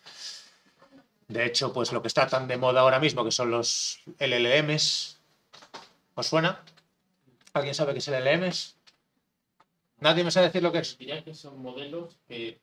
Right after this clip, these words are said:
Speaker 2: eh, ya están hechos, que tú los descargas y puedes interactuar con ellos, con ellos como si fuera una inteligencia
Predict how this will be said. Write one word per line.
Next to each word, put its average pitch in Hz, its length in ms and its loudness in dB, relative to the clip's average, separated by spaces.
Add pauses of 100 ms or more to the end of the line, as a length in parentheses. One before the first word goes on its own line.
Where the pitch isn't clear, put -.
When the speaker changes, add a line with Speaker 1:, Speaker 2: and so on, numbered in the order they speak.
(120)
Speaker 2:
eh, 107 440 -12
ya 117 80 -10
están 123 420 -12
hechos, 151 280 -16 (280)
que - 80 -20
tú 123 80 -14
los 127 160 -10
descargas 139 640 -14 (400)
y 123 320 -14
puedes 120 280 -10
interactuar 120 460 -14
con 117 100 -14
ellos, 123 160 -14 (100)
con 120 140 -18
ellos 131 180 -14
como 127 140 -16
si 123 60 -20
fuera 120 180 -10
una 117 120 -12
inteligencia 110 380 -18